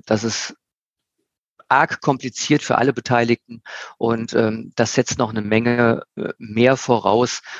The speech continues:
um sich da wirklich, äh, Mitgesellschafter an Bord zu holen, weil wir da ja in ganz anderen rechtlichen Thematiken sind. Das lassen wir auch komplett außen vor.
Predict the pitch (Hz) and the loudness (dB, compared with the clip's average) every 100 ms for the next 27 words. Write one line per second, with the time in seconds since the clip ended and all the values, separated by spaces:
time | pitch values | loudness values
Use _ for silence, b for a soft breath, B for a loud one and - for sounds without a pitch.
0 | B - 117 117 123 - 127 113 107 113 | B -8 -6 -6 -10 -6 -2 2 0 -2
1 | - 113 - 110 120 - 120 117 113 117 | -4 -4 -2 -2 -4 0 0 4 4 4
2 | 120 107 113 - 104 104 110 - 113 98 | 0 0 0 -2 -2 -2 -2 -4 -10 -2
3 | 104 107 B B B 113 104 101 104 110 | -2 -2 B B B 0 2 2 4 4
4 | 110 107 107 107 104 101 107 101 101 - | 2 0 -2 -2 -4 -6 -8 -4 -4 -4
5 | - 107 - 98 90 - - - 135 - | -8 -12 -10 -6 -4 -6 -10 -4 -2 0
6 | 151 143 - 120 139 117 107 107 - 151 | 0 0 -4 -2 0 0 -2 -6 -2 0